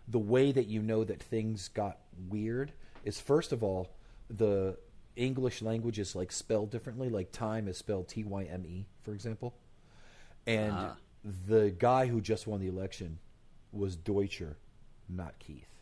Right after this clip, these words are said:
Speaker 1: So that's how they explain in the short story that time has been changed. And the sound of thunder,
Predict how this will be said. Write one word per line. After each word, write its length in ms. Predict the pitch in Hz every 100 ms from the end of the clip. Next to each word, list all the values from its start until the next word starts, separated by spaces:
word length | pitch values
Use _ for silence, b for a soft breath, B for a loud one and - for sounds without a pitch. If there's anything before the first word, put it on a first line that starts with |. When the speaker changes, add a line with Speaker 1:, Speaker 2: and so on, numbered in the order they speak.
| - - - - - b b b b
Speaker 1:
So 120 | -
that's 300 | 95 113 117
how 160 | 131 117
they 160 | 110 104
explain 600 | 95 - 113 113 107 101
in 200 | 98 92
the 60 |
short 300 | - 101 78
story 380 | - 117 107 90
that 260 | 87 85 - - -
time 300 | - 90 90
has 100 | 85
been 160 | 85
changed. 480 | 78 82 69 - - - - B B B 110
And 260 | 107 95 - - - - -
the 180 | 98 110
sound 460 | - 143 147 123
of 80 | 98
thunder, 580 | - 160 214 113 82